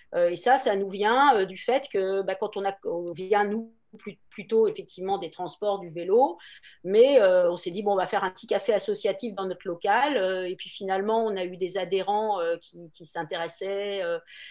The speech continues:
à l'agriculture paysanne, et on s'est, on a commencé donc à proposer, euh,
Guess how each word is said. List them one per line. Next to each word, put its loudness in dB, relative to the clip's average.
à -4
l'agriculture -6
paysanne, -2
et -2
on -8
s'est, -12
on -12
a -8
commencé -4
donc -6
à -6
proposer, 2
euh, -2